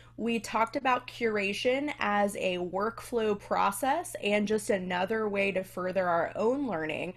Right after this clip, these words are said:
as we sift through so much information to organize and ultimately share that learning. Uh, we also talked about Gail's outline of the three S's. Those are scanning,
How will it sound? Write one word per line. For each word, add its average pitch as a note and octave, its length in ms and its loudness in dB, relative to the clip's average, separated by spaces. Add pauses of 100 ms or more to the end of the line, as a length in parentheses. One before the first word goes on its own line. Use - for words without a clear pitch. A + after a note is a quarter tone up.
(400)
as G3+ 180 2
we G#3+ 140 0
sift G#3 300 0
through G#3 420 -2
so B3 280 2
much C#4+ 240 0
information F#3 800 -2
to - 220 -6
organize B3+ 720 2
and G3+ 100 -2
ultimately G#3 720 0
share E3 480 0
that D#3 300 2
learning. D3+ 500 -4 (340)
Uh, G3 220 6
we G#3 100 6
also A3+ 220 4
talked G#3+ 300 -2
about F3+ 340 -2
Gail's G3+ 600 2
outline G3+ 600 2
of G#3 140 -4
the F3 140 -4 (100)
three G3+ 320 -2
S's. G3+ 600 0
Those F#3 220 -4
are D#3+ 140 0
scanning, B3 840 0